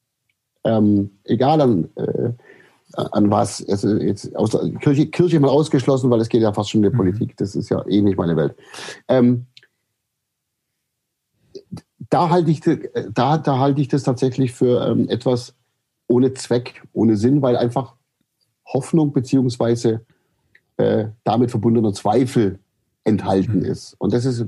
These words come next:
Speaker 1: für mich in meiner Welt. Ich will nichts mit Hoffen oder mit Zweifeln. Ich bin ein Macher, dann ist für mich,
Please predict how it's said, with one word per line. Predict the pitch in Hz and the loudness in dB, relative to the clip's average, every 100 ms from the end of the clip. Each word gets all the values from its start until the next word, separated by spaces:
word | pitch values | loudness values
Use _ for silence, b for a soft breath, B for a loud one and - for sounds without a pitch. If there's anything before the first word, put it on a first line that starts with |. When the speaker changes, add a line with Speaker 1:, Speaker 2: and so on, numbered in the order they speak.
| - | -6
Speaker 1:
für | - | 0
mich | 135 190 | 2 2
in | 107 | 2
meiner | 143 190 117 | 2 2 2
Welt. | 98 87 85 _ b b b b b - | 0 -2 -6 _ b b b b b -4
Ich | 131 123 | -2 0
will | 127 | 2
nichts | 143 - | 0 0
mit | 123 113 | 0 0
Hoffen | 160 170 165 | 0 2 2
oder | 113 | 2
mit | 110 101 | 2 0
Zweifeln. | - 120 160 175 170 165 b b b b - | -2 -2 0 2 2 0 b b b b -10
Ich | - | -2
bin | 120 | 0
ein | 110 | 2
Macher, | 117 135 170 156 | 2 0 0 0
dann | 127 123 | 2 2
ist | 120 117 | 0 -4
für | - | 0
mich, | 117 135 - | 2 0 -2